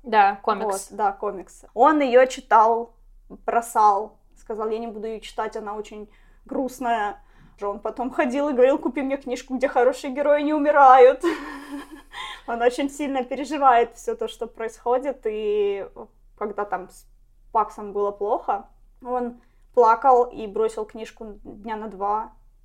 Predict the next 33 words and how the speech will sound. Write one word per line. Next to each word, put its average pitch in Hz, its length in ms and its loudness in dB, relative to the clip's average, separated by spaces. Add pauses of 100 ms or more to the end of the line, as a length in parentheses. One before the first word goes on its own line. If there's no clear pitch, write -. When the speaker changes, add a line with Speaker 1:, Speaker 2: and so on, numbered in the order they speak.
Speaker 2:
А, 208 420 -10
там, 202 260 -10 (260)
по-моему, 233 320 -6
есть 220 240 -10
момент, 233 360 -8
когда 208 840 -6 (220)
папа 220 260 -2
приказывает 233 480 -4
мальчику 220 380 -8
убить 247 260 -10
лисёнка, 226 460 -10
потому 208 280 -16
что - 160 -20
он 208 60 -20
всё 214 140 -14
равно 208 180 -14
не 208 120 -16
выживет. 233 420 -10 (840)
И 233 180 -6
он 226 440 -8
отказывался 240 540 4
читать 214 300 -8
дальше 233 520 -2
и 214 500 -12
плакал 220 320 -8
в - 80 -20
меня, 226 300 -16
и 262 40 -18
говорил, 202 320 -10
что - 200 -18
«я 190 60 -16
не 196 440 -20
хочу». 262 540 -10